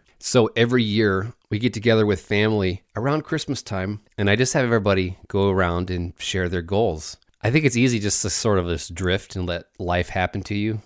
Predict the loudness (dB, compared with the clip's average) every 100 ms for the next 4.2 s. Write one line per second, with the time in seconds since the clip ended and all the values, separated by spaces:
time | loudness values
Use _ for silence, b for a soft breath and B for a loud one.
0 | -12 -10 -10 -8 -8 -6 0 2 2 0
1 | -2 -2 -2 -2 -2 -4 -2 -2 -2 -4
2 | -2 0 0 -2 -4 -2 0 0 -2 -4
3 | -4 -8 -12 -10 -10 -6 -6 -6 -6 -6
4 | -8 -14